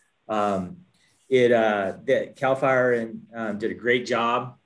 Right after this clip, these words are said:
Um, like I said, a lot burned down there, but, um, they got on it really fast down there. So, um, there should be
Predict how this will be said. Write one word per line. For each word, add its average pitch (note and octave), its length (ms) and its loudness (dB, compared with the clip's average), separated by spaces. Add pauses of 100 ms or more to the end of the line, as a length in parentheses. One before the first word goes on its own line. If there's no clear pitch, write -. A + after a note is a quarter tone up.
Um, F#2+ 540 -8
like G#2 140 -8
I - 20 -18
said, G#2 180 0
a F#2+ 60 0
lot G#2 320 -2
burned A2+ 220 -2
down A#2 240 0
there, A2+ 220 0
but, F#2+ 340 -4
um, F2+ 360 -10 (200)
they G#2 160 -4
got G2+ 220 -2
on G#2 180 -4
it G2 80 -6
really G2+ 240 -2
fast G2 380 -8
down G2 200 -6
there. F2+ 200 -10
So, F2+ 380 -8 (400)
um, F#2 380 -4
there G2 160 -2
should C#3+ 320 2
be C#3 460 2